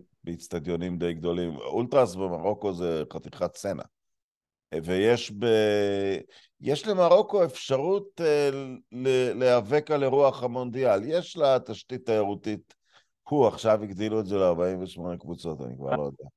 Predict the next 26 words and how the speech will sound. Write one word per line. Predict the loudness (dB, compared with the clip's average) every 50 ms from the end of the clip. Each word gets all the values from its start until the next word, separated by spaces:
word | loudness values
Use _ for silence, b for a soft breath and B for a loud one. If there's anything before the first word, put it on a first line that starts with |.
| _ _ _ _ _ _ _
<laughs> | -10 _ -2 -2
אבל | -2 0 0 0 0 0 -2 -6 b b b b b _
תיאורטי, | 2 4 6 6 8 8 6 6 4 0 -4 -2
אולי | 0 2 4 4 6 6 4
יחד | 2 0 -4 -8 -8
עם | -8 -10 -10 -6
פורטוגל | -4 -4 -4 -4 -6 -4 0 2 2 2 0
וספרד | -4 -8 -6 -2 0 2 4 4 4 4 2 0
או | -2 -4 -4 -2
משהו | -4 -6 -6 -8 -12 -8
כזה, | -8 -8 -6 -4 -4 -4
יש | -4 -4 -6
למרוקו | -2 0 0 2 2 2 2 0 0 0 0 2 2 2 2 0 -2 -4 -8 _ _ _ _ _ _ _ -12 -12
אפשרות, | -12 -10 -4 -4 -2 -2 -2 -2 -4 -4 -6 -10 _ -2
אה, | -2 0 2 2 2 2 2 2 0 0 0 0 -2 -4 -6 -10 -16 _ _ _ _ _ _ _ _ _ _ _ _ _ _
לעשות | 4 4 4 4 4 2 0 -2 0 2
גם | 4 4 4 4 2
פיתוח | -4 -8 -8 -4 0 0 2 2 0 -4 -6
תשתיתי | -8 -6 -6 -8 -12 -10 -10 -10 -10 -6 -4 -4 -4
של | -4 -4 -4 -4
הכדורגל. | -2 -2 -2 -4 -2 -2 -2 0 -2 -2 -2 -4 -4
עם | -4 -6 -6
מדינות | -6 -6 -6 -4 -4 -4 -2 0 0
אפריקה | -2 -2 -2 -8 -10 -4 0 0 0
השחורות, | 0 -2 -6 -6 -4 -2 -2 0 2 2 2 0 0 -2 -2
ה-, | 0 0 0 0 0 -2 -2 -4